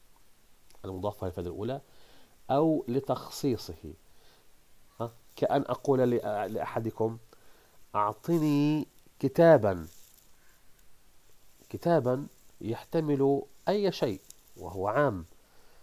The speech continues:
كتاب لغة، كتاب علوم، كتاب تاريخ، كتاب فقه، كتاب تفسير، كتاب أدب، أي شيء. ولكن عندما أقول لك: "أعطني كتاب تفسير"، لم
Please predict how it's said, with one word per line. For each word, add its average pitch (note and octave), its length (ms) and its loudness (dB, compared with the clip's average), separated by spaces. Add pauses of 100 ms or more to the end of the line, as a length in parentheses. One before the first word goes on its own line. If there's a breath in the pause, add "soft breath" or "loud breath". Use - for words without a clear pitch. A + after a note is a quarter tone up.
(140 soft breath)
كتاب F#2+ 340 -2
لغة، F#2+ 600 -4
كتاب E2+ 360 -8
علوم، G2 720 -4
كتاب E2+ 340 -10
تاريخ، F2+ 520 -10 (240)
كتاب E2+ 280 -8
فقه، G#2 560 -6
كتاب E2+ 300 -10
تفسير، G#2+ 720 -8
كتاب F2 500 -8 (460 loud breath)
أدب، A2 300 -2
أي D3+ 180 -4
شيء. F#2 200 -8 (720 loud breath)
ولكن G2 200 -6
عندما G2 380 -2
أقول G#2+ 220 -4
لك: G#2 80 -2 (280)
"أعطني A#2+ 800 -4 (340)
كتاب A2+ 840 -4 (1600)
تفسير"، A2 480 -4 (600)
لم A#2+ 220 0